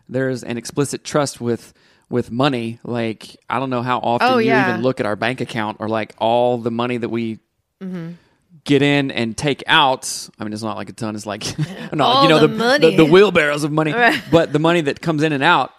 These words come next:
Speaker 1: you're like, "Yeah, it, you'll make the right
Speaker 2: Right.
Speaker 1: choice." You know what I'm saying? And,
Speaker 2: Mm-hmm.
Speaker 1: like, that,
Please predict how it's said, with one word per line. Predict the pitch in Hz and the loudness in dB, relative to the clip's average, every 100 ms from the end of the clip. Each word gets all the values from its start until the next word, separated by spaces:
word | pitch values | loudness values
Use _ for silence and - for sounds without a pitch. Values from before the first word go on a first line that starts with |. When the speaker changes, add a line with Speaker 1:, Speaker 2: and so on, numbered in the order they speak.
| - | -4
Speaker 1:
you're | 139 | 0
like, | 147 131 113 - - | 2 0 -4 -16 -10
"Yeah, | 127 175 165 151 - - - | -2 0 0 -4 -14 -20 -16
it, | 117 - | -16 -10
you'll | 135 147 143 | -4 -2 -2
make | 123 135 - | -2 -6 -6
the | 123 | -6
right | 117 123 113 - | -2 -2 -4 -6
Speaker 2:
Right. | 165 131 | -6 -2
Speaker 1:
choice." | 135 120 - | -2 -2 -2
You | 156 | -2
know | |
what | 156 | -2
I'm | |
saying? | 151 160 160 - | -2 -2 -2 -4
And, | 127 123 | -4 -2
Speaker 2:
Mm-hmm. | |
Speaker 1:
like, | 127 123 120 | -4 -4 -2
that, | 147 151 | 0 0